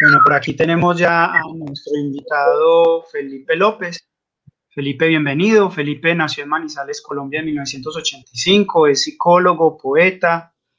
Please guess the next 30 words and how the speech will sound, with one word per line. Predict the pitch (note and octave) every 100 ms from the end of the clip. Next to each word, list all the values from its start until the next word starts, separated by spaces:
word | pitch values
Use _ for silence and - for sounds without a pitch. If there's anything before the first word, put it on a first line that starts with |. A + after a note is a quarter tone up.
| _ -
gestor | - D3 -
cultural | F3+ E3+ D3 C#3+
y | D#3+
tallerista | E3 D3+ C3+ E3
formador | D#3+ D#3+ D3+ C3+
del | D3 D#3+
proyecto | D3+ C#3 C3 - D#3+ D#3 D3+ D3
Gulliver | F#3+ F3 E3+ E3 D#3+
en | D3
la | C#3
ciudad | - C#3
de | D3+
Medellín. | D#3 D#3+ F#3+ G3 F#3+ _ - - _ -
Ha | C#3+ B2
publicado | E3+ E3 - C#3+
el | D#3
libro | E3 D#3+
de | D#3
poesía | C#3+ C#3 D3+ D3+ E3
Aqua | E3 F3 F3 F3 E3+
y | D3+
la | C#3+
antología | C#3 C#3+ C#3 C#3+ D#3
de |
poesía | - C#3 - C#3+
joven, | C#3+ F#3+ F#3+ F3+ - _
El | C#3+
vacío | C#3 C#3 - - -
como | F3 - -
llanura. | E3 G3+ F#3+ F#3